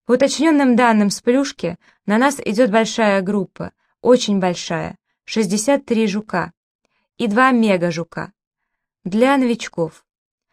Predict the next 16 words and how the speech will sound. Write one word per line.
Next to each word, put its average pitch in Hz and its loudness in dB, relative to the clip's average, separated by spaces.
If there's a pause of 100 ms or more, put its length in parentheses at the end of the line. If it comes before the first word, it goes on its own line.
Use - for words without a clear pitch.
(160)
Корабль 262 2
класса 214 0
«Жук», 208 -2 (260)
посудина 247 0
размером 208 2
с 190 -6
«Феникс». - -8 (380)
Примерно 285 2
соотносима 226 -2
по 180 -2
скорости, 247 -2 (240)
щитам, 233 -2
огневой 190 0
мощи 214 -4
и 202 -2
маневренности. 165 -4